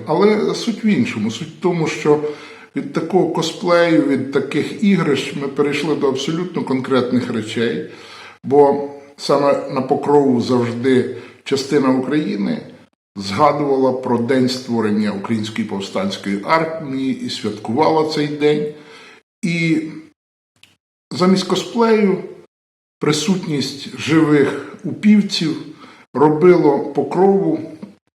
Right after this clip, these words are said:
день українського, Днем українського воїнства. І ось чотирнадцятого липня одним із перших своїх указів президентських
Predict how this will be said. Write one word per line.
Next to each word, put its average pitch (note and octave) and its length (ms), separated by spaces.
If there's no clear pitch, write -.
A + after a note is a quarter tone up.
день D3 340
українського, A#2+ 920
Днем C#3 320
українського A#2+ 500
воїнства. G2 680
І - 40
ось - 500
чотирнадцятого D3 840
липня B2+ 460
одним B2+ 360
із - 300
перших - 440
своїх G2+ 380
указів C#3 540
президентських A#2 760